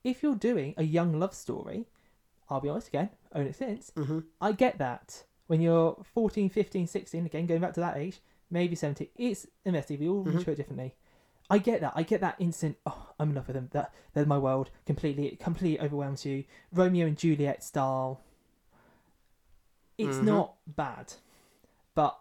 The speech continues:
Speaker 1: I was hoping, I think that's the point. I was hoping, when I did this premise in the story, I was like, "This is okay, but actually I think there's a better story that could have been told with this premise, or at least not a better one."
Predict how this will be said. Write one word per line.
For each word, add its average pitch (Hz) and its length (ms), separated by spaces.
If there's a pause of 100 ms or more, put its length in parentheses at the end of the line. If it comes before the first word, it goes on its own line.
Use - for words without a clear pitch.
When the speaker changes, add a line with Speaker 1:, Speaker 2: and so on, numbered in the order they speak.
Speaker 1:
I 160 520 (100)
was 160 220
hoping, 139 600 (1800)
I 180 60
think 339 200
that's 277 200
the 175 100
point. 175 300
I 214 100
was 277 160
hoping, 202 240
when 196 120
I 254 80
did 208 160
this 180 160
premise 156 340
in 143 60
the 147 60
story, 143 300
I 127 40
was 131 100
like, 170 160 (540)
"This 254 240
is 302 100
okay, 247 520 (420)
but - 160
actually 277 200
I 302 40
think 302 160
there's 233 100
a 170 60
better - 260
story 151 200
that - 120
could - 160
have 143 80
been 147 120
told 139 280
with 135 120
this 139 140
premise, 151 420
or 180 80
at 170 80
least 208 300
not 226 160
a - 20
better - 260
one." 165 260